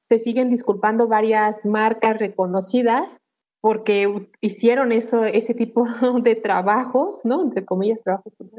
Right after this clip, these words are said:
Em, y bueno, Schlinder, que era uno de estos empresarios y que al principio estaba muy a favor del partido, ¿no? Un alemán,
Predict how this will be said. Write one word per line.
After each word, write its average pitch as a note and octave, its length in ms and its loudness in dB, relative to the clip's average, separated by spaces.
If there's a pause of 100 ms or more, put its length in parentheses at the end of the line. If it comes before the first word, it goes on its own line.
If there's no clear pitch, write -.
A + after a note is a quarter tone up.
(520)
Em, G3 720 0
y A3+ 80 4
bueno, A#3 320 0
Schlinder, B3 680 2
que A3 100 0
era G#3+ 240 0
uno G#3+ 560 0
de G3+ 200 0
estos G#3+ 280 -2
empresarios A3 800 0
y G3 80 -12
que G3 80 0
al F#3 120 0
principio G#3 360 -2
estaba G#3 260 0
muy G#3+ 240 0
a A3 80 -4
favor G#3 360 -2
del G3 120 -4
partido, A3 760 0
¿no? A3+ 180 -2
Un A#3 180 0
alemán, G3+ 580 -2